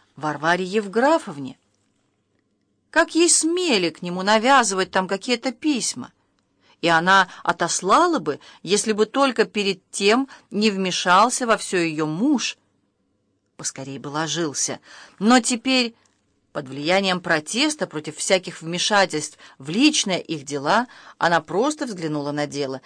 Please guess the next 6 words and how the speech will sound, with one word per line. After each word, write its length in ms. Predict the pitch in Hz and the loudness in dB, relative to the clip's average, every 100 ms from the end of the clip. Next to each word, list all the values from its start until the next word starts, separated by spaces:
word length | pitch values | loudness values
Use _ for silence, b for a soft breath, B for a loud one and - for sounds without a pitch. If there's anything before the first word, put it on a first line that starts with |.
| b | b
Слишком 500 | - - 302 - 381 | -10 -2 0 0 -2
просто. 500 | 370 381 277 - - - _ _ _ _ _ _ _ | -2 -2 -2 -6 -14 -20 _ _ _ _ _ _ _
Конечно, 680 | - 254 190 175 170 208 208 b b b b | 2 4 4 0 -2 -4 -6 b b b b
конверт 480 | 226 240 254 349 - | 2 4 4 2 0
письма 340 | 190 - 180 | -2 0 2
разорвать 680 | 160 151 139 143 185 277 302 | 0 0 -2 0 2 2 2